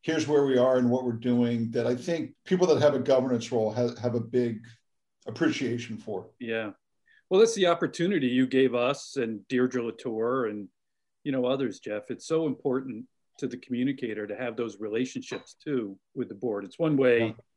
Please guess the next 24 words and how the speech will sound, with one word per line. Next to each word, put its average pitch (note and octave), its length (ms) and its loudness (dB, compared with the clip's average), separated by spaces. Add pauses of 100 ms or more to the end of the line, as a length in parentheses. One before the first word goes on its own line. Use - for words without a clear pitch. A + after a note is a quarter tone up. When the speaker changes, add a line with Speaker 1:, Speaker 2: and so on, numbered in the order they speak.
Speaker 2:
I - 40 -4
was C#3 100 -2
gonna C#3 200 6
ask - 140 2
you, C3 100 2
how C#3+ 120 6
do C3+ 80 2
you B2 100 4
get B2+ 160 -2
the B2 80 -2
highest A#2+ 340 0
value A#2+ 500 2
out A2 100 0
of G2+ 140 -4
your G2 120 -12
team? A#2+ 340 -2
But G#2+ 160 -10
that's A#2+ 280 -6
certainly B2 300 -6
one G#2 200 -8
of G2 60 -8
the G2 80 -12
ways, G2 440 -10
right? G#2 200 -8